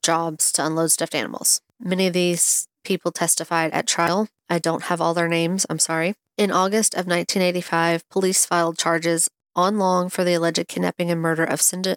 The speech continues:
and Charlotte. They had him extradited to Oklahoma for trial.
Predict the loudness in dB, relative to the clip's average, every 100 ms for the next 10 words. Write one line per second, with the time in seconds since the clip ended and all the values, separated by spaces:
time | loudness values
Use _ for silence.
0 | -4 -2 0 0 -2 -6 _ _ -2 2
1 | 2 2 0 0 0 -2 0 2 0 -2
2 | -6 -4 -2 -2 0 0 0 0 -2 0
3 | 2 2 0